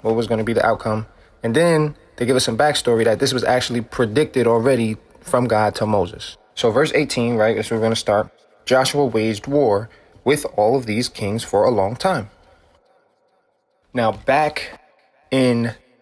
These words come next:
the beginning of the Bible, God already promised that the Israelites would get this land. He promised them that all of these things, all of the people who, who were gonna fight them, he said, "You're gonna win all these battles, you're gonna take all the land,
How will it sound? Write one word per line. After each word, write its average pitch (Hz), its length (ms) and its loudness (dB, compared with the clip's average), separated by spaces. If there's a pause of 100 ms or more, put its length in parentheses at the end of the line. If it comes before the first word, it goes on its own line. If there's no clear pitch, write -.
(200)
the 113 80 -4
beginning 120 680 0 (340)
of 101 160 -2
the 104 60 -6
Bible, 95 380 -4 (800)
God 120 200 4
already 139 260 4
promised 120 720 0 (280)
that 107 380 0 (540)
the - 240 -4
Israelites 113 720 0
would 107 260 -6
get - 240 -2
this 113 220 -2
land. 107 440 -4 (600)
He - 100 -4
promised 131 460 0
them 113 260 0
that 101 340 0 (460)
all 131 180 4
of 131 80 2
these 135 220 2
things, 113 340 0
all 117 180 2
of 123 60 2
the 120 60 -2
people 113 500 -4 (260)
who, 104 440 -4
who 110 200 -4
were 107 140 -6
gonna 104 180 -2
fight 104 200 -2
them, 101 120 -6
he 104 80 -8
said, 107 240 -4
"You're 113 140 -2
gonna 117 180 2
win 135 160 4
all 156 80 4
these 147 160 0
battles, 135 340 2
you're 127 80 -2
gonna 113 140 -2
take 131 240 0
all 131 100 2
the 127 60 -2
land, 110 420 -2